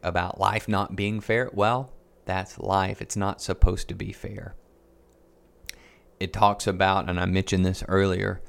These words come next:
he did struggle academically, like, K through eighth grade, but in high school,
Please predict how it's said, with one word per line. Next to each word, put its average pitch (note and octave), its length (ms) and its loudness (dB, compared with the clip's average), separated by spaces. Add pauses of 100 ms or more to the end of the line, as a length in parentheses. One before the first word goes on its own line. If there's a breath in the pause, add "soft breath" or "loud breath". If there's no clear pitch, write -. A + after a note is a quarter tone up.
(420 loud breath)
he - 140 -4
did A2 200 2
struggle G#2 360 6
academically, G2 1120 -2 (500)
like, - 220 -8
K G#2 200 0
through G2 260 0
eighth G2 240 0
grade, G2 400 2
but F2 120 0
in B1 60 -6
high G#2+ 240 -2
school, G2+ 500 -4